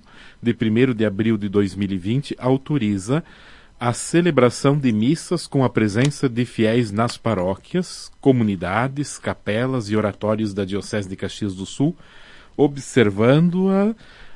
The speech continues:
as seguintes medidas. Os reverendos párocos terão autonomia para organizar a retomada das celebrações com a presença dos fiéis, conforme a sua realidade local,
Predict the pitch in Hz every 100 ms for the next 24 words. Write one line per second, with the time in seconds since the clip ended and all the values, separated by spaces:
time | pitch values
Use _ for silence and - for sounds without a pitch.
0 | - - 131 127 - 113 107 165 185 175
1 | 160 156 131 92 76 73 - - - -
2 | _ _ - - - - - 117 95 117
3 | 107 113 139 147 - - 104 110 139 139
4 | 151 - 117 113 117 - 120 104 98 104
5 | 143 175 135 127 113 110 107 107 101 95
6 | 107 127 147 120 123 110 110 131 139 117
7 | - 110 101 95 95 - 127 - 113 98
8 | 104 107 - 98 95 - 95 127 - 131
9 | 117 - 110 104 98 113 98 104 98 95
10 | 92 85 90 87 - 92 92 135